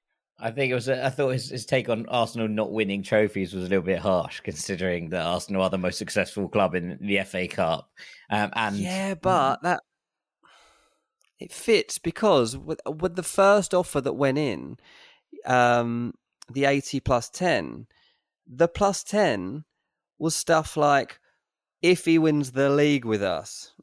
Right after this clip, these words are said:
Speaker 2: It's like, well, we really can't count on that. <laughs> Like, you've just missed out on it.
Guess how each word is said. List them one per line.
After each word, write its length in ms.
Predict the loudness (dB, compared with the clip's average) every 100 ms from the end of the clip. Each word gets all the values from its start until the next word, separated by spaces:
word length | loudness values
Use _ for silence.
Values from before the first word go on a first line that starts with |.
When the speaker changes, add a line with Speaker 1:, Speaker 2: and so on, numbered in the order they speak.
| -12
Speaker 2:
It's 180 | -8 -4
like, 280 | -2 -4 -6
well, 360 | -8 -6 -6
we 300 | -10 -10 -8
really 400 | -4 0 0 -2
can't 400 | -2 2 2 2
count 360 | 0 2 4 4
on 180 | 4 6
that. 320 | 4 2 -2
<laughs> 200 | -8 -10 -14 -4
Like, 440 | -4 0 -2 -2 -2 2 2 2
you've 300 | 0 0 2
just 360 | 4 4 2
missed 280 | -2 -2 2
out 200 | 4 4
on 160 | 0 -2
it. 140 | -4